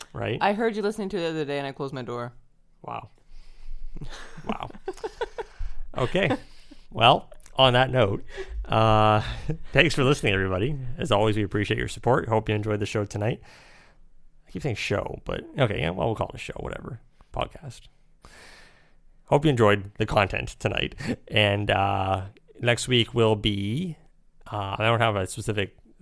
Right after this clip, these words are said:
Speaker 1: thing. I, okay, I'll put it this way. It's, this isn't gonna be next week, but in the near future,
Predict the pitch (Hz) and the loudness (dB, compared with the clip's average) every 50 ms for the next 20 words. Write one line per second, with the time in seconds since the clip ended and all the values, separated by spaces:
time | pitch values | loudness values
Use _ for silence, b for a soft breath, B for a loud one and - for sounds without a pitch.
0 | - - 120 - - - 139 147 160 170 139 156 135 - - - - 131 - 160 | -8 -6 -6 -6 -4 0 0 2 2 2 4 4 2 2 0 0 0 2 4 4
1 | 156 147 147 135 - 113 98 95 - - _ - 120 107 - - - 123 127 156 | 4 4 2 0 0 0 0 0 -2 -6 _ -10 -10 -10 -6 -4 -4 -2 -2 0
2 | 165 196 202 190 185 170 165 151 - - - 113 - - - 104 110 110 110 110 | 0 2 2 4 4 4 4 4 2 0 -6 -6 -8 -6 -4 -2 0 0 0 2
3 | 123 139 135 - - 151 143 - - - - - | 2 0 0 2 2 2 2 2 -2 -4 -4 -6